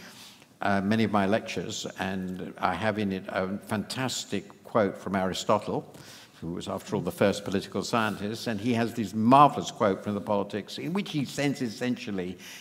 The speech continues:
is you can't have a stable democratic constitution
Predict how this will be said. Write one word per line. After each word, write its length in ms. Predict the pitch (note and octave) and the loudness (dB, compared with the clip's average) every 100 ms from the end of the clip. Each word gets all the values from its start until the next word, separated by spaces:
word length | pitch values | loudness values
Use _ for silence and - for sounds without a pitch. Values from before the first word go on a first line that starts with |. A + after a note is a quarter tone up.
| - | -4
is 220 | G#2+ - | -4 2
you 140 | B2 G#2+ - | 0 0 -4
can't 540 | - C3+ D3+ D3+ D3 - - | 4 10 10 8 4 -2 -6
have 500 | A#2 A2+ G#2 G#2 - | 0 4 4 2 -2
a 100 | G#2+ | -6
stable 840 | - - - A#2 B2 A#2 B2 A#2 - - - - | -4 -8 0 2 2 2 0 0 -6 -14 -20 -10
democratic 720 | A2 G#2+ A2 - G#2 G2 G2+ | 4 4 4 2 0 2 -2
constitution 920 | G#2 G#2 - F#2 - G#2+ G2+ G#2+ F#2 | -4 -6 -4 -8 -2 -2 -2 -4 -6